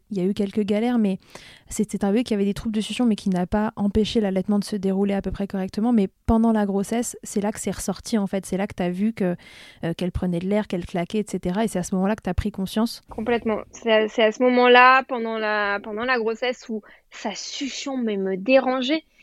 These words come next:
Speaker 2: Ce, le fait qu'elle claque la, alors c'est, c'est, ça, ça semble incompréhensible, peut-être parce que, ben, j'ai fait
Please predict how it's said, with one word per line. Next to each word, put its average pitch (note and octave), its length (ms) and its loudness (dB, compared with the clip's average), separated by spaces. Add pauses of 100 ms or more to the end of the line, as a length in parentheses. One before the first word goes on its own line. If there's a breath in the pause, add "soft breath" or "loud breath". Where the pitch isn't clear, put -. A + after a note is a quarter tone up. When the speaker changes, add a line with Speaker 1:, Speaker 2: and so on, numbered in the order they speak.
(240 soft breath)
Speaker 2:
Ce, - 200 -4
le A3 340 4
fait C4+ 240 -2
qu'elle G#3 220 2
claque C4 260 2
la, C4+ 120 2
alors G3 260 -4
c'est, G3 280 -4
c'est, G3 220 -10
ça, - 400 -16
ça F#3 220 -10
semble G3 420 -6 (300)
incompréhensible, G3+ 1000 -2 (380 loud breath)
peut-être G#3+ 380 4
parce F#3+ 240 4
que, G3+ 420 0
ben, G3+ 320 0 (180)
j'ai G3+ 140 -2
fait G3 160 0